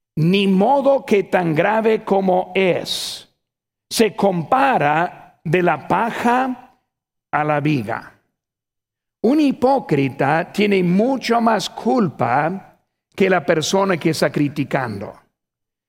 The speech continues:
Una persona entra y luego tal vez un visitante que no sabe cómo vestir todavía, y luego, luego alguien hablándole acerca de cómo vestirse en la casa de Dios. Viga que está en su propio ojo.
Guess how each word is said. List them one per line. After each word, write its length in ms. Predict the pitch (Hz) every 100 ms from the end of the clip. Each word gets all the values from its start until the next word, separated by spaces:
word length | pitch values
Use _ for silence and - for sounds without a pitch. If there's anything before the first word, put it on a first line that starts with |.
| _
Una 300 | 175 185 -
persona 580 | 175 151 180 175 175 170
entra 720 | 175 190 170 208 220 254 254 - _ _
y 140 | 151
luego 260 | 160 180 170
tal 240 | 151 175
vez 280 | 170 185 165
un 120 | 165
visitante 800 | 160 151 151 139 160 180 180 190
que 120 | -
no 160 | 156 156
sabe 380 | - 165 170 165
cómo 380 | - 175 190 185
vestir 400 | 156 - 170 175
todavía, 680 | 170 165 151 165 180 208 262 - _
y 140 | - 131
luego, 260 | 139 165
luego 300 | 185 208 185
alguien 340 | 143 156 151 165
hablándole 680 | 156 160 175 185 156 143
acerca 360 | 139 - 165 160
de 60 | 143
cómo 240 | 170 165
vestirse 800 | 165 - 196 208 180 180 165 160 -
en 260 | - 165 165
la 160 | 160 160
casa 380 | 156 143 165
de 160 | 139 135
Dios. 840 | 127 131 139 117 98 - - _ _ _ _ _ _ _ _ _
Viga 760 | - 117 143 226 214 139 143 147
que 120 | -
está 200 | 147 -
en 80 | 156
su 200 | 147 147
propio 440 | - - 190 143 147
ojo. 400 | 113 117 110